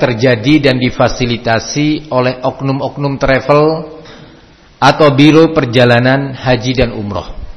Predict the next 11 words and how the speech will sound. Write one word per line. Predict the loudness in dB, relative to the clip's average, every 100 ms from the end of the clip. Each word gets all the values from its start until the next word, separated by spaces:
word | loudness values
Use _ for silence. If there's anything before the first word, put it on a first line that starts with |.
| -20 -20 _ -20 -20 -20 _ -20 -20 _ _ _ -20 -20 _ -20 _ _ -20 -20 _ _ _ _ -20 -20 -20 -20 -20 -20 _ _ _ _ _ _ _ _ _ _
Bagaimana | 0 4 4 4 4 4
bentuknya | 2 0 0 0 0 0 -6 -18 -8
mahram | -6 -4 -2 -4
sementara | -4 -6 -4 -4 -4
itu? | -6 -8 -12 -14 -18 -20 -20 -20 _ _ _ _ _ _ -20 -20 -12
Yakni | -2 0 0 -2 -4 -6 -12 -18 -12
wanita | 0 2 4 2 0 0 0 -6 -18 -20 -20 -20 -20 _ _ _ _ _ -20 _ -20 _ _ -20 _ -20 -14
yang | -2 2 2 2 -4 -10 -12
sebenarnya | -4 0 2 2 0 2 4
wajib | 4 4 0 -2
atasnya | -4 -2 -4 -4 -2 -2 -2 -8